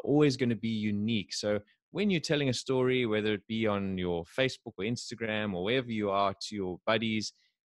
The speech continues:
think about what you've gained from an experience, uh, over the weekend, for example. Try that in your new week and you'll be surprised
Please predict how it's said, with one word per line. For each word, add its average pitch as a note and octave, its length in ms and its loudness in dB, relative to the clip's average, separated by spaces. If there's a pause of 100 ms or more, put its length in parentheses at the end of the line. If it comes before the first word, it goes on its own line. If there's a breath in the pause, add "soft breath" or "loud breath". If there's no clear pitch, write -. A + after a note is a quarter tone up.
(120)
think G3+ 160 -4
about A#2+ 320 0
what A2+ 200 -6
you've A2+ 220 -10
gained A2+ 480 0
from G2 460 -4 (320)
an G#2+ 100 -2
experience, G2+ 1000 -4
uh, F2 260 -4
over F#2+ 160 -4
the F#2 80 -4
weekend, G2 400 -6
for F#2+ 80 -10
example. F2 480 -8
Try A#2+ 280 0
that G#2 200 0
in F#2+ 140 -6
your F#2 80 -4
new F#2 260 -6
week G2 220 -4
and F2+ 100 -8
you'll F2+ 100 -8
be G2 100 -10
surprised G#2 580 -2